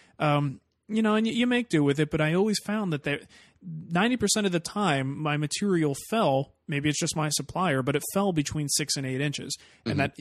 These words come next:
Speaker 1: that extra two inches, although it's not that much, saves me a crap load of work because now I just throw them right on there and one pass and it's done. Um,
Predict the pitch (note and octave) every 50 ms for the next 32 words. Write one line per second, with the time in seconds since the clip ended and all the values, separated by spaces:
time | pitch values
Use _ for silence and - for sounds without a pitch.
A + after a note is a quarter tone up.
0 | - - - D#3 D3+ D3+ F3 F3+ - - G#3 - - - G#3+ G#3+ A#3 B3+ A#3+ -
1 | D#3 D3 C#3+ C#3+ - - D3 C#3 C#3 D#3 E3+ E3+ E3 F3+ F3+ F#3+ F#3 - F3 -
2 | - D3+ F3+ A3+ G#3 C3+ B2+ - - - - - _ _ - - - - F#3 F#3+
3 | G3 E3+ D#3 E3 F3 G3+ F3 C#3 - - C3 B2+ B2 - - _ _ _ _ _
4 | - - - - G#3+ G#3 G3 - - F3 F3 F#3+ F#3+ E3+ D#3 D#3 C#3 C3 - -
5 | - B2+ - C#3 C3 C3 C#3 C#3+ E3 F3 E3+ D#3 D3+ D3+ - - D3+ C#3 C#3 C3
6 | - - - E3+ E3 E3 D#3 D3 D3 C#3+ C#3 C#3 D3+ F#3+ G#3 F3 C#3+ C#3 C#3 C#3+
7 | D3+ D3+ D3 C#3 C#3 C#3 C#3 C#3 C3 - - C#3 D3 D3+ D3 C3+ - - C#3+ C#3
8 | C3+ - - C#3+ C3 B2 - - E3+ F3 D#3+ C3+ B2 - - - - - _ _
9 | - C#3 C3+ C3+ C3 C3 B2+ -